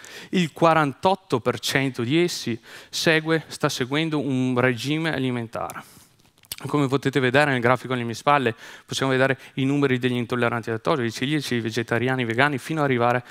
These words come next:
al pescetariano, crudista e fru-, e il fruttariano. Cosa non meno importante però è anche l'importanza del gusto. Eh, il gusto a tavola abbiamo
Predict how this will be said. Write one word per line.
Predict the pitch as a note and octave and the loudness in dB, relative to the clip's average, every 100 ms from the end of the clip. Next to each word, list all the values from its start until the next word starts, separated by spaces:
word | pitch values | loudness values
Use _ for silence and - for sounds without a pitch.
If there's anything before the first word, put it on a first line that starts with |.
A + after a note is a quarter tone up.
| - | -14
al | - | -8
pescetariano, | B2 A#2+ C3 B2 A#2 A#2+ B2+ | -4 -2 -2 0 0 0 -2
crudista | C3 A#2+ A2 A2 A#2 | -6 -6 -8 -8 -10
e | |
fru-, | - - - | -10 -16 -14
e | A#2+ | -14
il | |
fruttariano. | - A#2+ - G#2+ C#2 - - _ - - - - | -10 -8 -6 -6 -8 -16 -20 _ -20 -20 -20 0
Cosa | G#3 F#3 B2 A2 - - _ _ | 2 4 2 0 -4 -20 _ _
non | C#3+ D#3 G3 | -2 0 2
meno | C3+ A#2+ | 2 0
importante | A#2 G#2 A#2 - G#2+ A2 | -2 -2 -4 -4 -6 -4
però | B2+ A2+ A#2 - - | -2 0 -2 -4 0
è | |
anche | D3 D3+ C#3 | 2 2 2
l'importanza | D#3+ D#3 C#3+ - C#3 C3+ - | 0 0 0 0 0 0 -2
del | B2 A2 | -2 -2
gusto. | G2 F#2+ - - - _ - - - - - | -4 -12 -12 -16 -16 _ -20 -20 -20 -20 -18
Eh, | - D3 C#3+ C#3+ | -6 -2 -2 -2
il | D3+ D#3+ | -2 -2
gusto | E3+ F3 C#3 | -2 0 0
a | |
tavola | - C#3 D3 C#3+ | 2 2 4 2
abbiamo | A#2+ A#2 C3+ C3+ | 0 2 0 0